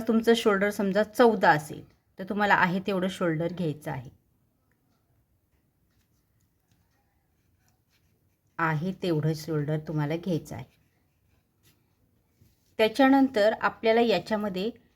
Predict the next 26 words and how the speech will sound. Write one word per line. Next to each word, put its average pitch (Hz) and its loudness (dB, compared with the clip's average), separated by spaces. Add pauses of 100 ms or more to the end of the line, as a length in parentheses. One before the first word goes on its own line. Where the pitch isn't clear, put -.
(140)
लूजिंग 233 4
टाकावं 160 0
लागतं. 139 -10
जेव्हा 202 2
गळा 214 4
छोटा 214 2
असतो 226 -2 (1600)
तर 214 6
आपल्याला 185 2 (140)
छातीत 180 -2
म्हणजे 175 -6 (120)
चेस्टमध्ये 214 0
लूजिंग 240 2
टाकावं 156 -2
लागतं. 135 -12 (960)
तर 233 2
ते 240 2
किती 285 4
टाकणार? 202 0 (480)
जर 190 -14
तुमचा 226 4 (360)
तीनपर्यंत 240 4
गळा 185 2
असेल, 175 -2
एक 185 -8
ते 202 -8